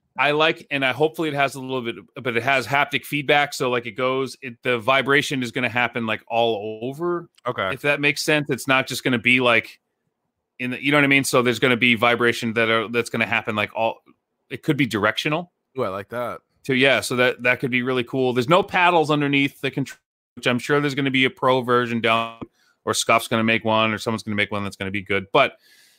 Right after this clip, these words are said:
Speaker 1: the beauty of this is, is they give you now two options at least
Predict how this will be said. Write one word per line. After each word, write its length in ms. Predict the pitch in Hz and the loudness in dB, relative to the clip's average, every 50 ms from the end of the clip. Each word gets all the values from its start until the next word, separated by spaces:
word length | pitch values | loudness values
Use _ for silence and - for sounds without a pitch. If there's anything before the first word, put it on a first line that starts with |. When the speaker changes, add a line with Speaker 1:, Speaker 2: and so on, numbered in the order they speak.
| _ _ _ | _ _ _
Speaker 1:
the 120 | - 135 127 | 2 2 2
beauty 500 | 107 101 127 131 160 208 226 269 269 247 | 2 0 0 2 2 4 4 4 4 4
of 160 | 180 139 120 | 2 4 4
this 240 | 147 151 - - 107 | 4 4 4 2 0
is, 380 | 90 - - - - - - _ _ _ _ _ _ _ _ _ _ | -4 -4 -6 -12 -14 -16 -16 _ _ _ _ _ _ _ _ _ _
is 140 | 127 127 113 104 | -2 -2 2 2
they 160 | 127 123 120 | 2 2 2
give 380 | 110 98 - 139 175 208 196 | 0 -4 -2 2 2 2 2
you 120 | 247 277 226 | 2 0 2
now 360 | 185 165 151 143 139 131 - | 2 4 4 4 2 0 -2
two 340 | - - - 170 175 180 175 | -4 -4 -2 0 0 0 2
options 480 | - 131 123 127 - - 98 90 85 107 | 2 2 2 2 0 -6 -10 -12 -12 -12
at 100 | 113 - | -10 -4
least 560 | 120 139 175 214 135 - - - - - - | -2 2 2 2 2 0 -4 -8 -10 -12 -18